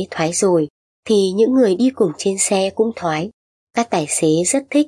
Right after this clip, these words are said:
treo chữ phúc lớn tinh xảo trên xe. Có người còn chủ động tìm chúng tôi lấy tài liệu chân tướng. Niềm vui sau khi sinh mệnh được cứu, cảm giác hạnh phúc đó không lời nào tả xiết,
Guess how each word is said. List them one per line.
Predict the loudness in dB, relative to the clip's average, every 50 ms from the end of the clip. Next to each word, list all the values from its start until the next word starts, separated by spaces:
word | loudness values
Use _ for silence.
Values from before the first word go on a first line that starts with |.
| -2 _
treo | -4 -2 0 0 0 0 0
chữ | 0 -2 0
phúc | 0 -2 -2 0
lớn | 2 2 2 2 0 -2 -2 0
tinh | 0 0 0
xảo | 0 -2 -2 -2 -2 -2 -4
trên | -4 -2 -2 -2 0
xe. | -2 -2 -2 -2 -2 -2 -6 -10 _ _ _ _ _ _ _ _ _ _ _ _ _ _ _
Có | -2 -2 -2
người | 0 0 2 2 2 2 2
còn | 0 -2 -2 -2
chủ | -2 0 0 2
động | 2 0 0 -2 0 0
tìm | 0 0 2
chúng | 0 -2 -4 -2 -2 0
tôi | 0 0 0 0 0
lấy | 0 0 0 0 0
tài | -2 -2 -2
liệu | -2 -2 -2 -2
chân | -2 -2 -2 -2 0 0
tướng. | 0 2 2 0 -4 -8 -10 _ _ _ _ _ _ _ _ _ _ _ _ _ _ _ _ 0
Niềm | 0 0 0 0
vui | 0 0 0 0 0 -2
sau | -2 -2 -2 -2
khi | 0 -2 -2 0
sinh | 0 0 0 0 0
mệnh | 0 0 0 0 -2
được | -2 -2 -4 -6
cứu, | -6 -4 -2 -2 -2 -4 -4 _ _ _ _ _ _ _
cảm | -4 -2 -2 -2
giác | -4 -4 -2 0
hạnh | -2 -2 0 0
phúc | 0 0 0 0
đó | -2 -4 -2 -4 -6 -8
không | -6 -4 -2 -2 0
lời | 2 2 2 2
nào | 0 0 -2 -2 -2 -4 -8 -8 -6
tả | -6 -6 -8
xiết, | -6 -2 0 2 2 0